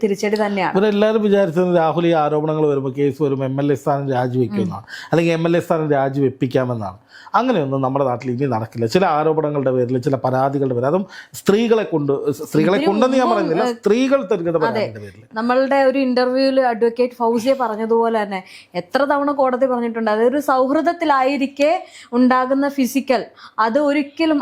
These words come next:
Speaker 1: ആ ഒരു സി-, ആ ഒരു, ഏഹ്, സിറ്റുവേഷൻ എന്ന് പറയുന്നത് ഒരു പീഡനത്തിലേക്കോ അല്ലെങ്കിൽ മറ്റു കാര്യങ്ങളിലേക്കോ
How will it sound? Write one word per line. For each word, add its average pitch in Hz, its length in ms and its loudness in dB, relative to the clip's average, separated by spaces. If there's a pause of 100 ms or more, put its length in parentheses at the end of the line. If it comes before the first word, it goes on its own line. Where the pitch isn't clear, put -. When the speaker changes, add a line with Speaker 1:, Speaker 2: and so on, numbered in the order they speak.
Speaker 1:
ആ 254 40 4 (120)
ഒരു 302 140 0 (160)
സി-, 269 220 0
ആ 240 40 2 (160)
ഒരു, 262 160 2 (320)
ഏഹ്, 226 240 2
സിറ്റുവേഷൻ 254 440 -2
എന്ന് 277 120 2
പറയുന്നത് 233 400 0
ഒരു 247 160 0
പീഡനത്തിലേക്കോ 233 800 0 (280)
അല്ലെങ്കിൽ 233 280 2
മറ്റു 254 220 -2
കാര്യങ്ങളിലേക്കോ 254 640 0